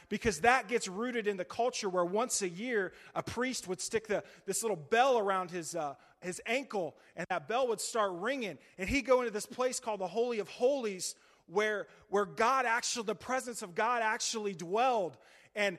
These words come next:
there was a whole system of things that he had to do correctly so that he could go into this temple and atone for the sins of the people. And he had that bell around his ankle. And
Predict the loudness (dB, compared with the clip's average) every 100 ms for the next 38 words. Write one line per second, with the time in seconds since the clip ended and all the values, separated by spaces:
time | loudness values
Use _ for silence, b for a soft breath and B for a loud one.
0 | B -4 -2 0 -2 2 2 2 -2 -2
1 | -2 -2 -2 -4 -2 -4 -2 -4 -4 -6
2 | -2 -2 -2 -6 -6 -8 -8 -6 -4 -2
3 | -4 -4 -10 -8 -8 -10 b -8 -6 -4
4 | -6 -8 -10 -4 0 2 0 -4 -4 -2
5 | 0 0 0 -2 B B -10 -6 -4 4
6 | 4 4 -2 -8 -6 -4 0 -2 -2 -8
7 | -10 -6 -6 -4 -10 B B B -2 0
8 | 0 -2 -2 0 2 2 0 -2 -2 -2
9 | -2 -4 -6 B B B -4 -4